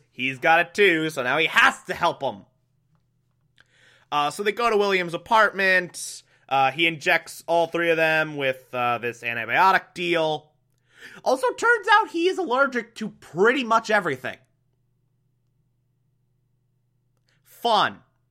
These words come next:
So they go back to Gabriel's apartment, and William goes to work, injecting Gabriel with an antibiotic, uh, killing the viral samples that are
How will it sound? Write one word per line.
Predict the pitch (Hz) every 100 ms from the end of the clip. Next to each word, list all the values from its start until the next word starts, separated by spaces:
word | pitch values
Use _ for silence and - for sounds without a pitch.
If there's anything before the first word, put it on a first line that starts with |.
| _ _ _ _ _ _ _ _ _ _ _ _ _ _ _ _ _ _ _ _ _ _ _ _
So | - -
they | 202
go | 190 269 277
back | 233 226 -
to | 185
Gabriel's | 170 170 160 156 151 147 120
apartment, | - 190 190 180 175 175 170 160
and | 135 123
William | 120 170 160 156 151
goes | 151 147 139
to |
work, | 143 180 170 165 160 160
injecting | 127 123 143 - 135
Gabriel | 135 135 131 123
with | 123
an | 123
antibiotic, | 123 120 117 131 165 165 156 151 - _ _ _ _
uh, | 120 120 117 110 -
killing | - 165 151 143 139
the | 131 123 117 -
viral | 135 160 170 165 160
samples | 160 160 156 156 151 151 151 139
that | 120 113
are | 113 113